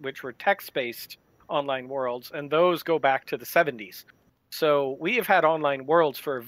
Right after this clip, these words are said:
very, very long time, much longer than people tend to realize, I think. You know, we are now seeing that a lot of the things that made M M Os special,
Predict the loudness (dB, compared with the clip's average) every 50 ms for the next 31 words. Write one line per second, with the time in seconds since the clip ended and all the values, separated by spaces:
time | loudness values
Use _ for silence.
0 | -14 0 4 6 8 8 8 8 6 4 2 -2 0 2 4 4 4 4 2 0
1 | 0 0 -2 -2 -4 -2 -2 -2 0 0 -4 -6 -10 -8 -8 -8 -8 -6 -2 0
2 | 2 2 2 0 -4 -8 -8 -12 -12 -14 -14 -14 -10 -8 -8 -8 -8 -10 -12 -18
3 | -20 -20 _ _ _ -2 -2 -2 -2 -4 -6 -4 -2 -2 0 -2 -2 -6 -8 -8
4 | -10 -10 -12 -10 -10 -12 -12 -12 -16 -20 _ -20 -20 _ _ _ _ _ _ _
5 | _ _ _ _ _ _ _ _ _ _ _ _ _ _ _ _ _ 0 2 4
6 | 6 6 6 6 4 2 0 -4 _ _ _ _ -6 -6 -6 _ _ _ _ _
7 | _ _ _ _ -2 0 2 6 6 6 6 6 4 4 4 6 6 6 6 4
8 | 0 -4 -4 -4 -2 0 0 0 0 -2 -6 -8 -10 -4 -2 0 0 0 2 6
9 | 8 8 8 8 6 2 0 -4 -4 -2 -2 -2 -2 -2 -4 -6 -6 -4 -4 -4
10 | -2 0 0 0 2 0 0 0 0 -2 -2 -6 -10 -6 0 0 0 0 0 -4
11 | -6 -6 -6 -8 -10 -12 -14